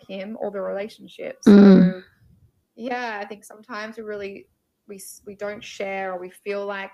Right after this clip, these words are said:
Speaker 1: we suck or like
Speaker 2: <laughs>
Speaker 1: we, we have, you know, it's been a failure. Like,
Speaker 2: Totally.
Speaker 1: your, your, like,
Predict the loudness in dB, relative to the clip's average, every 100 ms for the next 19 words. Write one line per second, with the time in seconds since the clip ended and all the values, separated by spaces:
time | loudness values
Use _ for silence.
0 | _ -20 -20 -16 -14 -14 -14 -12 -10 -12
1 | 0 2 2 -6 -12 -16 -18 -20 -16 -14
2 | -14 -16 _ -20 -18 -6 -2 0 -2 -2
3 | _ _ -8 -6 -6 -8 -12 -10 -4 -2
4 | -2 -4 -6 -10 -10 -8 -10 2 6 6
5 | 6 4 0 -2 -6 -10 -14 _ _ -14
6 | -10 -8 -10 -12 -14 -16